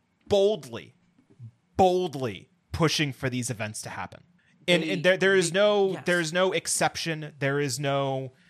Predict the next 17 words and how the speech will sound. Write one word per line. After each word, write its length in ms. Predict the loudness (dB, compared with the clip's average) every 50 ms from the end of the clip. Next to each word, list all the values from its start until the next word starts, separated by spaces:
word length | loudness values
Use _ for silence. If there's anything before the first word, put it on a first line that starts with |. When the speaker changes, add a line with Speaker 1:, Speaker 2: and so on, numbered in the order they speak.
| _ _ _ _ _ _ _ _ _ _ _ _
Speaker 1:
"Well, 220 | -2 0 0 0 0
what 280 | 0 2 2 2 2
if?" 200 | 2 0 -2 0
There 180 | 0 0 2 2
is 160 | 0 -2 -2
no 200 | -2 -2 -2 -2
gray 440 | -4 -6 -6 -2 0 0 2 0 0
area. 460 | -2 -8 -12 -14 -16 -18 -20 -20 -20 _ _ _ _ _ _ _ -20 _ -20 -20 -20 _ _ -6
Our 80 | -4
Speaker 2:
They 40 | -2
were 20 | 2
Speaker 1:
government 320 | 2 2 2 2 0 0
Speaker 2:
told 120 | 0 2 2
Speaker 1:
knew 100 | 0 2
what 160 | 2 2 2 2
was 140 | -2 -4
happening, 580 | 0 2 0 0 0 -2 -6 -6 -8 -8 -12 -16